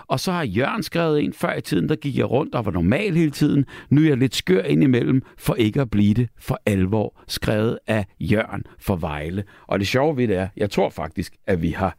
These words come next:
Jørgen igennem på telefonen. Jørgen, er det, er det dig, der har skrevet den her S M S, og tak for den?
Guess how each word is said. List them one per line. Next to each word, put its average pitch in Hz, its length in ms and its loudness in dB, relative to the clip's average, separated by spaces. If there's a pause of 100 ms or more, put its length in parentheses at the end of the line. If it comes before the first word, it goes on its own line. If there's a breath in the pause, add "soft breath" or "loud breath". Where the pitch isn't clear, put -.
(140)
Jørgen - 420 -2 (180)
igennem 107 420 -2
på 101 100 -2
telefonen. 107 580 -2 (340 loud breath)
Jørgen, 117 480 -2
er 113 240 0
det, 82 380 0
er 101 100 2
det 98 120 0
dig, 110 160 0
der 127 60 -2
har 127 40 -2
skrevet 120 260 -2
den 120 160 0
her 113 160 2
S 113 120 0
M 117 120 4
S, 117 60 -2
og 120 80 -2
tak 113 200 -2
for 123 100 0
den? 123 180 -6